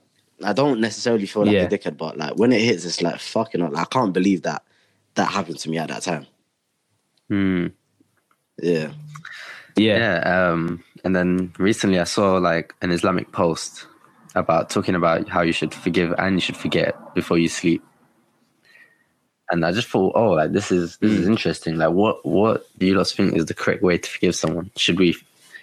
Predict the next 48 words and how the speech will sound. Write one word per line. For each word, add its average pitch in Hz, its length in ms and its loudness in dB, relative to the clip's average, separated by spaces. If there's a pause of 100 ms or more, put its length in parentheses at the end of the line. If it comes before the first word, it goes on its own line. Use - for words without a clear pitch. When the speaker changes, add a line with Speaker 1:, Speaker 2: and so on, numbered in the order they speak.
(180)
Speaker 3:
'cause - 160 0
obviously 123 300 2
we, 101 260 6 (100)
I 104 60 -2
think 113 160 2
we 98 80 4
can 95 100 0
all 98 100 2
agree 90 260 2
that 80 180 -2
forgiving 87 340 0
is 80 100 0
a 82 60 -2
good 85 180 -2
thing. 87 340 -4 (680)
But 92 140 0
should - 180 0
we 90 100 2
do, 85 280 2
should - 240 -2
we 87 80 2
forget 85 340 0
what 98 100 4
the 95 60 2
person - 340 0
has 87 100 2
done? 101 380 2
Speaker 2:
Yeah. 98 300 0 (320)
Speaker 3:
Or 87 100 2
should 85 220 -2
we 87 80 0
keep - 260 0
it 90 100 2
in 85 100 0
mind? 80 340 -2 (4000)
Speaker 2:
Do 101 120 -2
you 107 60 4
know, 101 60 2
I 110 80 2
can - 140 2
understand 147 360 4
why 113 120 2
someone 110 260 -2
would 101 140 -4
say 98 360 0
not 113 220 -2
to - 100 -8
forget. 98 500 -2